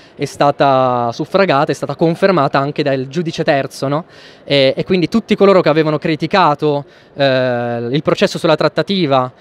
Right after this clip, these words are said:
eh, considerandolo quasi un, un processo per farsi pubblicità come magistrati che indagano il potere, un po' come era successo negli anni di Caselli,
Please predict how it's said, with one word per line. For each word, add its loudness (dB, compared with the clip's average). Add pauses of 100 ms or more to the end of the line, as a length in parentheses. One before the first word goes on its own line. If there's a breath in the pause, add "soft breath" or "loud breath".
(280 loud breath)
eh, 2
considerandolo 0
quasi -2
un, -6
un -6
processo -2
per 0
farsi -2
pubblicità 0
come -4
magistrati -4
che -8
indagano -4
il -4
potere, 0
un -4
po' -2
come 0
era 2 (200 loud breath)
successo -2
negli -2
anni -2
di -6
Caselli, 0